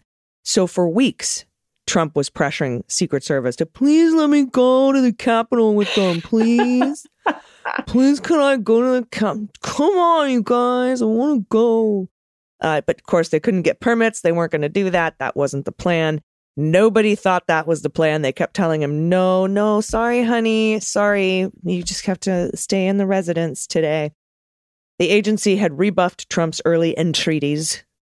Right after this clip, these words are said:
Speaker 1: but the rushed effort on January sixth to accommodate the president came as Secret Service personnel heard Trump urge his rally audience of nearly thirty thousand people to march on the Capitol while suggesting he would join them.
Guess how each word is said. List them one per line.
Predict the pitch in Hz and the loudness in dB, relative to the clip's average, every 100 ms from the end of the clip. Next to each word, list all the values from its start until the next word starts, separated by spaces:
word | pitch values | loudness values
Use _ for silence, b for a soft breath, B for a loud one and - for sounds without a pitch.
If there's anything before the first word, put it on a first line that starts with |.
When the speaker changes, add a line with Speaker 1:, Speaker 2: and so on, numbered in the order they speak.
| _ | _
Speaker 1:
but | 165 - | -4 0
the | 180 | 0
rushed | 175 190 233 - | 2 2 0 -2
effort | - 214 156 127 | -2 0 0 0
on | 139 | 0
January | 160 156 170 151 | 0 0 0 0
sixth | - 170 | -2 -6
to | - 143 | -2 -2
accommodate | - - 196 339 277 131 - | -2 -4 -2 0 0 -4 -8
the | - | -12
president | - 127 113 117 135 - _ | -6 -6 -4 -6 -6 -8 _
came | - 170 | -2 0
as | 156 | -2
Secret | - 185 160 | -2 -4 -2
Service | - 175 160 | 0 0 -2
personnel | - 156 151 135 | -2 -4 -2 -4
heard | 143 170 147 | -2 -4 -6
Trump | - 165 156 - | -4 -4 -4 -2
urge | 160 156 | -2 -2
his | 151 | -4
rally | 139 143 170 110 | -2 -2 -2 -2
audience | 117 117 165 - _ | -2 -4 -6 -8 _
of | 151 | -6
nearly | 147 139 | -2 -2
thirty | 127 139 139 | -2 -2 -2
thousand | 139 143 135 | -2 -4 -4
people | 135 156 139 | -6 -6 -6
to | |
march | 127 120 151 | -4 -6 -6
on | |
the | 143 | -6
Capitol | 175 185 156 127 | -4 -4 -2 -2
while | 131 | -2
suggesting | 151 143 165 185 | -4 -2 -2 0
he | 190 220 | 0 0
would | 214 | 0
join | 254 311 339 | 0 0 0
them. | 175 | -4